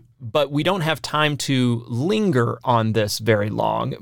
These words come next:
because they are very quickly interrupted by a person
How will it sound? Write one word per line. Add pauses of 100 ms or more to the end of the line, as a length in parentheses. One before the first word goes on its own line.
because
they
are
very
quickly
interrupted
by
a
person